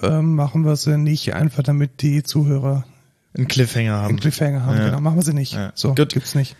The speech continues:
Speaker 1: Schaut in den Shownotes nach, da werde ich wahrscheinlich vergessen, sie rauszulöschen. Ähm, wir hatten tatsächlich gedacht, wir hätten schon mal eine Folge über Quarkus gemacht.
Speaker 2: Haben wir aber gar nicht. Ich
Speaker 1: Haben
Speaker 2: hab,
Speaker 1: wir nicht.
Speaker 2: ich
Speaker 1: Wir
Speaker 2: hab
Speaker 1: haben
Speaker 2: nämlich
Speaker 1: immer nur
Speaker 2: nochmal rückwirkend, äh, drauf geguckt, und zwar haben wir in der allerersten Folge in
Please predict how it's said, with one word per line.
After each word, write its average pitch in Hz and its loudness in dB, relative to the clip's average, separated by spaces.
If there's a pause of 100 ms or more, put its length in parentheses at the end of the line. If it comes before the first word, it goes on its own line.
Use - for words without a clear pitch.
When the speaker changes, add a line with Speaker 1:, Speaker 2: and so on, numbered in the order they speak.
(220)
Speaker 1:
Schaut 170 2
in 180 2
den 165 0
Shownotes 156 0
nach, 139 0
da 139 0
werde 139 2
ich 135 -4
wahrscheinlich 143 0
vergessen, 135 -2
sie 143 0
rauszulöschen. 131 -4 (480)
Ähm, 160 2
wir 156 2
hatten 156 0
tatsächlich 175 0
gedacht, 156 -2
wir 151 0
hätten 160 0
schon 156 0
mal 156 2
eine 151 0
Folge 151 0
über 139 2
Quarkus 147 -2
gemacht. 139 -4 (840)
Speaker 2:
Haben 170 0
wir 113 2
aber 98 -2
gar 95 0
nicht. 117 -2 (120)
Ich 117 -6
Speaker 1:
Haben 202 2
Speaker 2:
hab, 208 2
Speaker 1:
wir 180 2
nicht. 135 -4
Speaker 2:
ich - -2
Speaker 1:
Wir 151 2
Speaker 2:
hab 160 4
Speaker 1:
haben 175 2
Speaker 2:
nämlich 175 4
Speaker 1:
immer 117 4
nur 113 4
Speaker 2:
nochmal 117 2 (160)
rückwirkend, 120 -2
äh, 110 0
drauf 110 0
geguckt, - -2
und - -4
zwar 110 0
haben 117 0
wir 110 2
in 104 -2
der 104 -2 (200)
allerersten 127 0
Folge 110 0
in 107 -2